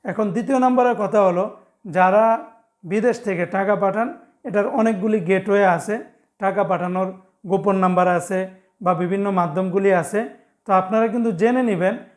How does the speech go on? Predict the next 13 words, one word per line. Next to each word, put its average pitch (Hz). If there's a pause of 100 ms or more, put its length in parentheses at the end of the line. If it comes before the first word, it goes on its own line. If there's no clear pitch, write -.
(140)
যে, 185
কোন 226
মাধ্যমে 214
টাকা 220
পাঠালে 185
আপনি 196
প্রণোদনা 196
পাবেন। 165 (360)
এটা 208
কিন্তু 214
অনেকে 220
জানেন 202
না। 190